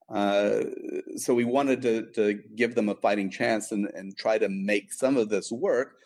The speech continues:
or we were gonna find out that, in fact, it was all a lie. Uh, and we would be able to shine a bright light on sort of the subterfuge that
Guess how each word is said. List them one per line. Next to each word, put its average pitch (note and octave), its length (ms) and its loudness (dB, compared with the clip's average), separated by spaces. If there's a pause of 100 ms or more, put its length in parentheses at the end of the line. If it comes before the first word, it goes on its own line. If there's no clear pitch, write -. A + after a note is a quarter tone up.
(200)
or F3+ 540 0 (420)
we B2+ 140 2
were C3 100 2
gonna B2+ 200 0
find A2 320 -2
out B2+ 280 0
that, G#2+ 120 -8
in G2+ 120 -8
fact, G2 320 -6
it F2 140 -4
was G#2+ 260 2
all F2+ 260 -2
a F2 40 -8
lie. F2 380 -10 (220)
Uh, G2+ 560 2
and G2 300 -4
we F#2+ 100 -2
would F#2+ 380 -2
be G2+ 140 2
able F#2+ 260 2
to F#2+ 560 0
shine F#2+ 360 0
a F2+ 40 -4
bright F#2+ 340 0
light F#2+ 460 0
on F#2 320 -8
sort G2 180 -4
of F2+ 60 4
the E2 180 0
subterfuge F2+ 920 0
that F2 260 -2